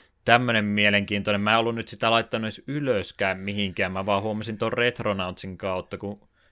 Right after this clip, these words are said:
se on se mun suosikkipodcasti kautta aikaa, niin he plus sitten pari muuta tahoa oli nyt sitten julkaissut jonkinlaisen, tai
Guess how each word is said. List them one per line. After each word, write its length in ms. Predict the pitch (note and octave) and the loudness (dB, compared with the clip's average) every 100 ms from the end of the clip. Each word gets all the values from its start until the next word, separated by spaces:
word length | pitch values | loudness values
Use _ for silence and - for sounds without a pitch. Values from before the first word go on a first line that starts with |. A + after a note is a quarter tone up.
| _ | _
se 280 | - - F#2 | -16 -10 -8
on 160 | F#2+ | -8
se 80 | F#2+ | -8
mun 220 | G2 G2 | -6 -6
suosikkipodcasti 880 | G2 G2+ F#2 - - G2+ - G#2 - | -4 -4 -4 -8 -4 -4 -4 -10 -4
kautta 360 | G#2 G2 - G2+ | -2 -2 0 0
aikaa, 280 | G2 G2+ | 2 0
niin 120 | F#2+ G2+ | -2 -2
he 260 | A#2+ A#2+ _ _ _ _ _ | -2 -2 _ _ _ _ _
plus 260 | - G2+ - | -6 -6 -4
sitten 480 | A2 - G2+ G2+ F#2+ | -6 -4 -2 -2 -2
pari 300 | A2 G#2 G2+ | 0 2 2
muuta 420 | G2+ G2+ G#2 G2 | 0 -2 -4 -6
tahoa 480 | F2 G2 F2 F#2 F2+ | -4 -4 -2 -2 -2
oli 160 | F2+ F#2 | -4 -6
nyt 160 | F#2 | -8
sitten 340 | - G2 - F#2 | -12 -14 -10 -6
julkaissut 480 | F#2 F2+ F#2 F#2+ G#2 | -6 -6 -8 -6 -4
jonkinlaisen, 640 | F#2+ F#2 G2 G2 G#2 G2 _ - _ _ _ | -4 -6 -2 0 0 -4 _ -20 _ _ _
tai 140 | G2+ | 0